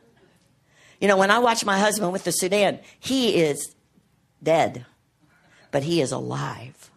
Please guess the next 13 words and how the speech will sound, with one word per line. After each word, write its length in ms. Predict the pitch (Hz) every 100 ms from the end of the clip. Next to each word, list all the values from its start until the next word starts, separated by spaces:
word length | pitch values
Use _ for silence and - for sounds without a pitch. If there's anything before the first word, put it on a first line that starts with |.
| _ _ _ _ _ _ _
to 140 | -
the 100 | 160
things 300 | 156 170 156
that 120 | 147 139
God 140 | 147
has 100 | 151
put 200 | - 170
in 100 | -
his 120 | -
heart 200 | 156 151
about 220 | - -
the 60 | -
Sudan. 420 | - - 165 165